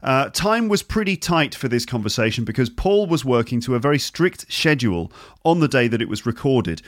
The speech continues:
which was yesterday in my flat. As you will hear, Paul arrives a little bit late because he was having lunch with some T V industry people, and then he has to leave before the end of the recording to be interviewed on the radio because he's so hot right now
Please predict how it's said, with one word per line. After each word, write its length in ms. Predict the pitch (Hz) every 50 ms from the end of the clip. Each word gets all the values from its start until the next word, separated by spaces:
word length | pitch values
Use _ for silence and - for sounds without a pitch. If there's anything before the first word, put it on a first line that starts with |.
| - - - -
which 220 | - 127 127 - -
was 160 | 135 117 -
yesterday 560 | 135 160 160 131 - - 107 87 87 92 92 - - - - -
in 180 | - - 123 117
my 180 | 113 107 101 -
flat. 480 | - - - 104 82 80 104 - - - - - - - - - - - _ -
As 280 | 175 208 220 170 170
you 140 | 208 196 180
will 180 | 175 202 196 180
hear, 360 | 160 160 175 139 101 90 98
Paul 380 | - - - 208 202 185 165
arrives 380 | 156 151 151 147 147 143 120 -
a 60 | 143
little 180 | 139 135 139 123
bit 140 | 147 - -
late 420 | 147 143 135 120 107 87 - -
because 240 | - 117 - 131 110
he 100 | 135 135
was 140 | 123 123 127
having 300 | 139 135 120 123 120 127
lunch 340 | 147 160 160 135 - -
with 140 | - 127 120
some 180 | - 123 117 120
T 240 | - - - 202 190
V 200 | 139 170 170 170
industry 520 | - 123 175 151 143 - - - 113 101
people, 480 | - - 110 101 - - 104 117 147 - _ - - - - - - - - - -
and 140 | - 160 185
then 120 | 202 208
he 360 | 185 180 185 190 190 185 180 -
has 200 | - 180 180 - -
to 100 | - 156
leave 360 | 147 160 175 180 175 160 -
before 320 | - 143 - - 165 160
the 160 | 135 139 139 147
end 240 | 170 180 165 135
of 240 | 127 110 - - -
the 140 | - 107 104
recording 560 | 101 101 - - 110 104 104 104 113 123 123
to 100 | - 123
be 160 | 117 135 131
interviewed 380 | 139 143 139 143 123 135 135 135
on 140 | 143 147 147
the 60 | 139
radio 440 | 135 151 151 147 127 117 107 98 98
because 320 | 87 104 - - 120 -
he's 160 | - - -
so 180 | - - 220 170
hot 340 | - - - 185 180 - -
right 280 | 120 110 98 101 -
now 340 | 104 98 92 92 98 101 -